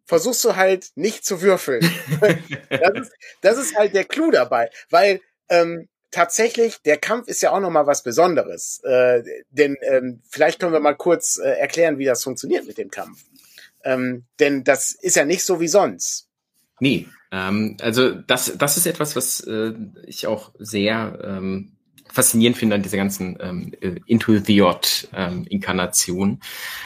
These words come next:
Speaker 2: Ähm, einfach so, viele Sachen wurden rausgeschmissen, äh, die so einen
Speaker 1: Mhm.
Speaker 2: Spielfluss, ähm,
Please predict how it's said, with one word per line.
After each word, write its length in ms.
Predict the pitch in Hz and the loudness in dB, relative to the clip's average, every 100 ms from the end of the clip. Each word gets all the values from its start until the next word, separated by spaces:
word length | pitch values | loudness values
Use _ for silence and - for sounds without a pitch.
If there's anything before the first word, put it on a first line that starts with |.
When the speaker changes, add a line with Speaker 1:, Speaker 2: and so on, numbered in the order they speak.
| - _ | -16 _
Speaker 2:
Ähm, 400 | 98 92 92 87 - | -2 0 2 0 -4
einfach 180 | 101 | -2
so, 300 | 113 104 101 98 | 2 2 0 -8
viele 560 | - - - - 147 156 | -12 -16 -12 0 2 2
Sachen 520 | 127 147 127 - 110 | 0 2 2 0 0
wurden 160 | 117 | 0
rausgeschmissen, 920 | - - 107 113 - - 147 - 233 - _ - | 0 0 0 2 -2 -4 -4 -2 -4 -6 _ -12
äh, 80 | |
die 100 | 113 | -6
so 80 | 110 | -2
einen 80 | 107 | -2
Speaker 1:
Mhm. 40 | |
Speaker 2:
Spielfluss, 720 | - - 123 - 117 - - - | -2 -2 -2 0 -2 -2 -6 -10
ähm, 360 | 92 92 87 | -12 -10 -12